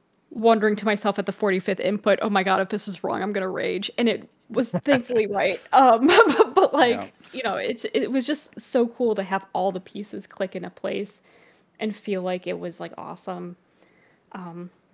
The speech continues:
Speaker 1: I don't know if I'll go back and, like, find the remaining five fairies and the remaining two treasures I still have. I know one of the treasures you can only get by com-, collecting all twenty fairies, so it's just kind of one of those things where I, I've had my fun with this game.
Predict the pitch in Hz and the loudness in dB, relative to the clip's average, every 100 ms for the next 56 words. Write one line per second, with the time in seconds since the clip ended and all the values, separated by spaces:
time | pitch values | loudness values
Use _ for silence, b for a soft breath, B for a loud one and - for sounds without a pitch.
0 | _ _ _ _ _ 254 392 392 302 302 | _ _ _ _ _ 0 2 4 4 4
1 | 311 294 285 269 277 285 269 240 - 202 | 2 2 2 2 0 0 -2 -4 -4 -2
2 | 233 226 220 214 220 226 214 214 214 208 | 0 0 0 0 0 -2 -2 -2 -2 -2
3 | - 208 214 220 214 196 190 190 185 196 | -6 -4 -2 -2 -4 -6 -6 -8 -6 -6
4 | 202 196 - - 214 214 _ - 214 208 | -6 -8 -12 -10 -8 -8 _ -10 -6 -6
5 | 214 226 226 220 214 - 226 214 220 220 | -4 -6 -4 -8 -8 -8 -8 -8 -10 -8
6 | - 247 294 247 240 226 220 - 208 196 | -2 0 2 2 2 2 -2 -2 -2 -2
7 | 202 190 202 196 185 180 180 180 175 190 | -4 -4 -6 -4 -4 -4 -6 -6 -8 -8
8 | - - - 175 - 220 202 196 196 202 | -14 -14 -8 -8 -6 -6 -4 -4 -6 -8
9 | 202 202 202 202 208 208 208 - _ - | -8 -8 -8 -6 -6 -8 -12 -20 _ -20
10 | - 190 180 185 - 202 - 202 185 190 | -10 -6 -6 -6 -10 -16 -8 -8 -8 -10
11 | 190 185 - 180 185 185 180 180 b b | -8 -10 -12 -14 -12 -10 -10 -10 b b
12 | b b b b _ - 214 220 - 214 | b b b b _ -8 0 0 2 -2
13 | - 247 247 240 - 214 208 202 196 - | -2 -2 -2 -4 -2 -4 -4 -4 -10 -8
14 | 196 185 185 185 | -6 -4 -4 -6